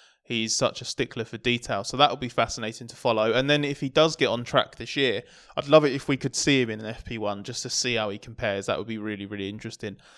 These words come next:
And then when it comes to actually twenty twenty-one, I mean, it's a bit of a,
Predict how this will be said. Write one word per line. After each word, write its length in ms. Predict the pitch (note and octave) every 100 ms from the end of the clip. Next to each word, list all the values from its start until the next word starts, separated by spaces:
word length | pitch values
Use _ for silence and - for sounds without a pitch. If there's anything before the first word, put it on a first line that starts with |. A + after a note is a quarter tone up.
| - -
And 120 | C3+
then 120 | D3+ D#3
when 140 | D#3+
it 80 | C#3+
comes 300 | E3+ D#3+ C#3
to 120 | C#3
actually 320 | - - A#2+
twenty 300 | A#2 C3+ A#2+
twenty-one, 540 | - C3 A#2+ B2 C#3 C3
I 40 |
mean, 240 | B2 B2
it's 240 | B2 - -
a 60 |
bit 240 | C#3+ D3+ F#2+
of 80 | A#2+
a, 160 | A2+